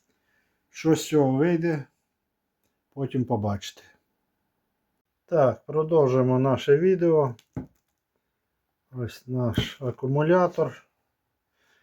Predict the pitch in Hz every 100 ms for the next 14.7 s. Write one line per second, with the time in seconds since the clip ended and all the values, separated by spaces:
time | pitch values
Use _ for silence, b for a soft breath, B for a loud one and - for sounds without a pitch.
0 | _ _ _ _ _ _ _ _ _ -
1 | 120 - 143 131 127 120 120 123 147 175
2 | 170 165 160 156 143 127 _ - - _
3 | _ _ _ _ _ _ _ _ - 147
4 | 123 - - 170 170 151 135 151 147 135
5 | 123 120 113 - - - 120 127 113 -
6 | _ _ _ _ _ _ _ _ _ _
7 | _ _ - 113 104 - 135 127 123 117
8 | - - - _ _ _ _ - _ _
9 | _ _ _ _ _ _ _ _ _ 123
10 | 120 - 180 180 - 175 143 - - _
11 | _ _ _ _ _ _ _ _ _ _
12 | _ _ _ _ _ _ _ _ _ _
13 | _ _ _ - 131 135 127 123 123 120
14 | 120 104 156 175 160 165 143